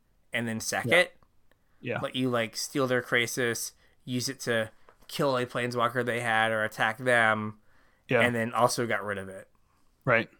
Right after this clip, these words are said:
Speaker 1: So, oftentimes, if they're not, if you're not, like, looking to get value game one, they're there in your sideboard to give you value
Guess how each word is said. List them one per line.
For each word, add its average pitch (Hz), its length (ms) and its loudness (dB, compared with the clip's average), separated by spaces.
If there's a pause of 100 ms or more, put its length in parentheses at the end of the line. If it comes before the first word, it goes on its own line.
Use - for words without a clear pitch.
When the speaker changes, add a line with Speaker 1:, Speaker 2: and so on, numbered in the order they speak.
(540)
Speaker 1:
So, 107 520 -2 (420)
oftentimes, 160 960 4
if 156 180 -4
they're 139 240 2
not, 147 540 0 (100)
if 170 200 -2
you're 175 100 0
not, 170 260 2
like, 147 220 2
looking 147 320 -2
to 139 80 2
get 135 240 -2
value 123 720 2 (540)
game 135 300 -2
one, 117 520 0 (580)
they're 139 220 2
there 131 300 2
in 127 100 0
your 127 140 0
sideboard 120 600 0
to - 120 -18
give 123 200 -2
you 117 160 -6
value 110 680 0